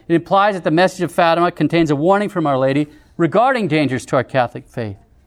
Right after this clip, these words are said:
We've seen this undermining of our Catholic faith seems to relate to what was said about the tail of the dragon. We've seen that Pope,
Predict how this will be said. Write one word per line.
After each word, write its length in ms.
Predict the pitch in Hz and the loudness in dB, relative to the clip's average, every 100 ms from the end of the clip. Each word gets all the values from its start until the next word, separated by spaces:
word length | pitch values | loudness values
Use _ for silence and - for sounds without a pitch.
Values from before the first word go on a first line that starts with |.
| _ _ _ _ | _ _ _ _
We've 140 | 170 | -2
seen 180 | 165 254 | 0 0
this 140 | 233 214 | 0 0
undermining 420 | 220 233 220 220 | 0 2 2 2
of 60 | |
our 80 | 196 | 0
Catholic 440 | - 202 185 185 165 | 0 -2 -2 -6 -2
faith 240 | 202 170 | 0 0
seems 300 | - 226 226 | -2 0 0
to 120 | 226 | 0
relate 280 | 190 175 175 | 0 2 0
to 60 | 180 | -2
what 160 | 165 175 | -4 -2
was 160 | 160 | -2
said 140 | - 175 | -2 0
about 420 | 170 165 170 - _ _ | 2 0 -2 -8 _ _
the 100 | - | -10
tail 460 | - 160 156 151 165 | -6 0 2 2 0
of 180 | - 131 | -6 -4
the 80 | 147 | -2
dragon. 600 | 143 170 190 156 117 98 _ _ _ _ _ _ _ | 0 2 2 -2 -8 -12 _ _ _ _ _ _ _
We've 120 | - 175 | -2 0
seen 180 | 240 | 0
that 120 | 220 - | 0 0
Pope, 380 | 214 175 170 | -2 -4 -14